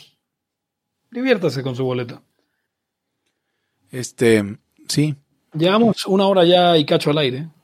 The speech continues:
Speaker 2: Sí, creo que sí.
Speaker 1: No quisiera, no quisiera cansarlos mucho tampoco al público. Les agradecemos haber estado el día de hoy en este, eh, Libertad aquí ahora número ochenta y uno, eh,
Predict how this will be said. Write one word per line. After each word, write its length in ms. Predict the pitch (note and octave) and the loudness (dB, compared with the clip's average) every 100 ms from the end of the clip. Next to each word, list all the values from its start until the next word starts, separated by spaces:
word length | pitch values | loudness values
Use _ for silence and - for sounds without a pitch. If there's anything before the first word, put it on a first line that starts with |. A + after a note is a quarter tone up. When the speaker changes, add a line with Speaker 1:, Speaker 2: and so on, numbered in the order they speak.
| _ | _
Speaker 2:
Sí, 200 | - C3 | -8 -4
creo 160 | B2 C3 | 0 0
que 80 | C3+ | 0
sí. 180 | - E2+ _ _ _ _ _ _ _ | -4 -10 _ _ _ _ _ _ _
Speaker 1:
No 120 | D3+ | -8
quisiera, 280 | C#3+ C3+ D3+ | -6 -2 -2
no 100 | D3+ | -2
quisiera 240 | D3+ D#3 C#3 | -2 -2 -2
cansarlos 480 | B2+ C#3 C3+ A#2 | 0 0 0 -4
mucho 540 | B2 D3+ C#3 B2 C#3 A#2+ | -6 -6 -6 -4 -8 -6
tampoco 320 | B2 B2+ C3 | -4 -2 0
al 60 | A#2+ | 0
público. 340 | D3 C3 B2+ | -2 -2 -4
Les 120 | A#2+ | -2
agradecemos 380 | B2+ B2+ C#3+ C#3+ | 0 2 2 2
haber 160 | C3+ C#3 | 2 0
estado 340 | - D#3+ C#3 | 0 0 0
el 60 | C3 | 0
día 140 | C#3 | 0
de 100 | C#3 | 2
hoy 280 | C#3+ D3+ C3 - - - - | 4 4 2 -6 -20 -20 -10
en 200 | D#3+ D#3 D#3 | -2 -2 2
este, 680 | D#3+ - F3 E3 D3 C#3+ C#3 | 0 2 2 2 2 2 4
eh, 20 | |
Libertad 340 | D3+ E3 D#3+ | 4 2 2
aquí 160 | C#3+ E3+ | 2 4
ahora 220 | E3 F3 | 4 4
número 260 | F3+ G#3+ F#3+ | 2 2 2
ochenta 340 | G#3 G#3 G3 | 2 0 0
y 100 | G#3 | 0
uno, 340 | A3 D#3 G#3+ - _ | -2 -6 -10 -16 _
eh, 840 | C#3 B2+ B2+ B2+ B2+ B2+ B2 A#2+ | -12 -8 -8 -6 -4 -4 -4 -6